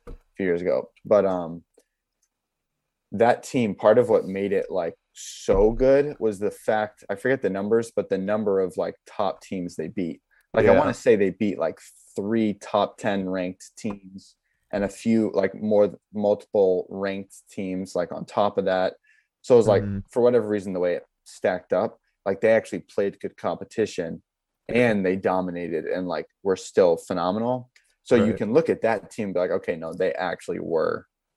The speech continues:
Speaker 1: that crazy good." But so many of these other teams that will do it where it's like, "Okay, who
Speaker 2: Yeah.
Speaker 1: did they play, really?"
Speaker 2: But I will say, like, this is gonna be kinda hypocritical based on what I just said, but I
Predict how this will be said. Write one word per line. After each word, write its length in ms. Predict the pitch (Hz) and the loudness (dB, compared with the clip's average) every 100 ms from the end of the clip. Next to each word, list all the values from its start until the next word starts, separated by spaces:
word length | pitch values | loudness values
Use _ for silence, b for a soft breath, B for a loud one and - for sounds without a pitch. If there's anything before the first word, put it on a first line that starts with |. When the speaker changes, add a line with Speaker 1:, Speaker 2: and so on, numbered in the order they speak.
| _ _ _ _ _ - | _ _ _ _ _ -12
Speaker 1:
that 580 | 92 95 101 90 - - _ | -10 0 2 2 -2 -8 _
crazy 680 | - - - 101 87 90 87 | -20 -20 -6 -4 -4 -6 -10
good." 380 | 82 87 73 - _ _ _ | -4 -2 -2 -8 _ _ _
But 120 | 107 | -4
so 200 | - 127 | 0 2
many 220 | 113 107 101 | 2 2 2
of 80 | |
these 180 | 95 92 | 0 0
other 180 | 92 92 | 0 0
teams 260 | - 95 - | -4 -8 -6
that 80 | |
will 100 | - | -6
do 220 | - 95 82 | -4 -2 -2
it 140 | - | -2
where 120 | 69 | -4
it's 180 | - - | -6 -4
like, 240 | 62 - - _ | -6 -6 -16 _
"Okay, 260 | - - 107 | -10 -8 -8
who 100 | 196 | -4
Speaker 2:
Yeah. 140 | - | -2
Speaker 1:
did 40 | - | -4
they 120 | - - | -8 -10
play, 240 | - - - _ - | -8 -8 -14 _ -8
really?" 320 | - - 113 | -6 -4 2
Speaker 2:
But 100 | 117 | 8
I 60 | 110 | 8
will 220 | 110 123 | 8 6
say, 420 | - 143 143 151 - | 6 6 8 6 2
like, 180 | 120 104 | -2 0
this 120 | 101 110 | 0 0
is 60 | |
gonna 180 | 110 101 | 0 2
be 120 | 101 | 0
kinda 300 | - 85 90 | 0 -2 -2
hypocritical 640 | 101 - - 101 95 - 98 | -4 -8 -4 -4 -4 -4 -2
based 300 | 95 92 92 | 0 0 -2
on 80 | |
what 120 | 87 85 | 0 0
I 60 | |
just 280 | 82 85 - | -2 -4 -2
said, 340 | 87 90 104 - | 2 2 0 2
but 120 | 101 | 4
I 140 | 92 | 4